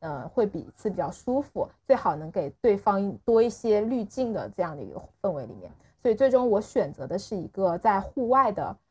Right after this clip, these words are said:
呃，酒吧，露天的酒吧加餐吧吧。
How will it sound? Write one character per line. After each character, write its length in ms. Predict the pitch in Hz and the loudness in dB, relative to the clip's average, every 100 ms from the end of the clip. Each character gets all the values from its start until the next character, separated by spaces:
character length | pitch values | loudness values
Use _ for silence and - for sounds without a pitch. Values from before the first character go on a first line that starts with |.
| _ - | _ -12
呃， 260 | 143 90 95 | -10 -10 -12
酒 160 | - 107 | -10 -8
吧， 220 | - 170 180 | -4 -4 -2
露 220 | 262 226 | 0 -2
天 320 | 202 233 214 | -2 -4 0
的 320 | 208 131 107 - _ _ - | 0 0 -2 -8 _ _ -4
酒 120 | 175 | -2
吧 200 | 185 202 | 0 0
加 120 | 220 | 0
餐 300 | 214 226 220 | -2 -4 0
吧 200 | 214 214 | 0 0
吧。 200 | 196 | -4